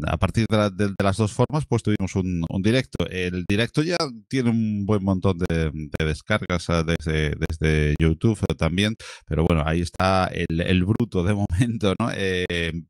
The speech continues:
fin, el directo pues está muy bonito para, para conectarse,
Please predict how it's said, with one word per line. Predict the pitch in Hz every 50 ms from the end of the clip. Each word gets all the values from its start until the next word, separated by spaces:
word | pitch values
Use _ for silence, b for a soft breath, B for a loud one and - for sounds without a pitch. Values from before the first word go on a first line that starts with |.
| _ -
fin, | 123 120 110 95 82
el | 78 78 80
directo | 85 - 95 - - 110
pues | 95 101 87
está | 92 95 - 110 101
muy | 104 104
bonito | 98 101 104 107 101 - -
para, | - 127 - -
para | - _ - 80 78 82 85 85 82 82 80 78 80 80 - 82 -
conectarse, | - 98 98 92 - - 113 - - - 107 104